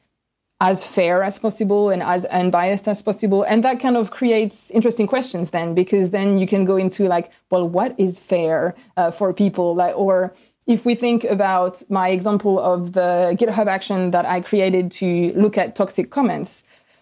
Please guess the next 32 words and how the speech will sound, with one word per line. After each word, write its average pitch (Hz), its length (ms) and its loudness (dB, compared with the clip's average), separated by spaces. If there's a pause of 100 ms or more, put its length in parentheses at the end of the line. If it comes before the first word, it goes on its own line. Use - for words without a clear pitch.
(160)
well, 175 360 2 (100)
maybe 185 180 2
what 180 180 2 (120)
I 277 60 0
think 208 220 -2
is 165 140 -2
toxic 160 420 -4
is 170 120 -2
not 170 180 -4
the 165 160 -2
same 175 120 -2
thing 180 200 0
as 185 220 2
what 214 220 0
other 339 220 0
people 170 260 0
think 143 340 -10 (100)
is 175 300 0 (140)
toxic. - 400 -6 (380)
Um, 165 500 0 (640)
and 190 500 0
it's, 202 340 -2
it's - 460 -4
interesting. 254 540 0
Like, 202 200 -2
there, 214 200 0
there's 214 180 0
a 220 60 0
really 254 240 2
interesting 233 380 0
collection 208 420 -2
of, 180 240 -2